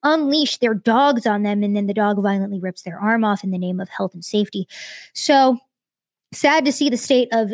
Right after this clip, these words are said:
European countries, the state of New Zealand, Australia, Israel as well. And, uh, again, we will soon see that, and we're already seeing it in various states here in the U S because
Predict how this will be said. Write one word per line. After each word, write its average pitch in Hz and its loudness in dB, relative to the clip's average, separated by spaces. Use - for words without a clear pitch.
European 233 0
countries, 220 0
the 214 -8
state 214 -2
of 202 -4
New 208 -2
Zealand, 214 0
Australia, 208 2
Israel 233 4
as 214 0
well. 214 4
And, 202 -2
uh, 202 0
again, 220 0
we 233 2
will 220 -2
soon 262 0
see 254 -2
that, 220 2
and 214 -2
we're 214 2
already 214 0
seeing 214 -4
it 208 -2
in 202 -4
various 196 -2
states 202 -6
here 214 -2
in 208 -2
the 202 -2
U 185 -2
S 202 -4
because 190 -6